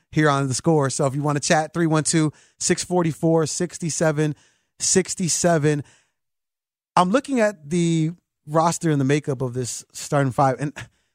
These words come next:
as a Sox fan, it just, it, it makes me smile because I say, "Okay, well, I'd put this starting five against anybody."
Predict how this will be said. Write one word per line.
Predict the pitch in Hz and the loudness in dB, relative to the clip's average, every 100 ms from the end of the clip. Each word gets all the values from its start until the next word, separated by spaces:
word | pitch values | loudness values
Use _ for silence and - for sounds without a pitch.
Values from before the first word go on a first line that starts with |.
| _ _ - | _ _ -6
as | 175 | -4
a | 170 | -2
Sox | 202 311 - | -2 -2 -2
fan, | 180 160 | 0 0
it | 139 | 0
just, | 135 113 - | -2 -6 -10
it, | 113 - _ | -12 -12 _
it | 131 - | -12 -6
makes | 143 196 165 | -2 -2 -2
me | |
smile | 131 - 131 160 113 139 - _ _ _ _ _ _ - | -6 -2 0 2 2 -2 -10 _ _ _ _ _ _ -2
because | 165 180 170 147 139 - _ _ _ - | 0 2 2 0 -6 -16 _ _ _ -2
I | 160 | 0
say, | 143 175 175 | 2 2 2
"Okay, | 247 151 | 2 -2
well, | 143 202 | 0 -2
I'd | 294 | -2
put | - 175 | -4 -2
this | 151 120 - _ _ _ _ | -4 -4 -8 _ _ _ _
starting | - 165 143 | -2 0 0
five | 120 127 127 123 | 2 2 2 0
against | 127 120 - | -2 -4 -4
anybody." | 120 113 117 156 208 | -2 0 0 -2 -6